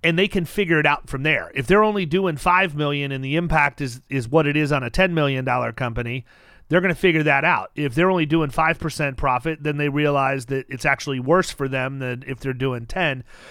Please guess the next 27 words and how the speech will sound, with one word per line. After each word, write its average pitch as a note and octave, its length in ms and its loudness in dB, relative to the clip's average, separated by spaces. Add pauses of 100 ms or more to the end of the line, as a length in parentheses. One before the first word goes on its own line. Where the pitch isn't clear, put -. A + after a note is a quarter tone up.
(220)
But F#3 140 2
what G#3+ 120 8
I B3+ 60 6
like G3 220 2
to C#3+ 100 -8
do E3 200 0
is D3+ 120 2
I C#3+ 60 0
like D3+ 240 0
to D3 80 -8
calculate C#3+ 640 -2
the D3+ 80 -6
total C3 340 -4
cost A#2 380 -6
of C#3 80 -4
risk. G#3 340 0
I B2 60 -6
take C3+ 240 -4
the A#2 140 -6
insurance D#3 440 -4
premiums, E3 600 -4
the B2+ 100 -8
soft D3+ 420 2
costs, D#3 540 2
the C3 100 -6
retained C#3+ 480 -4
losses, D3 640 0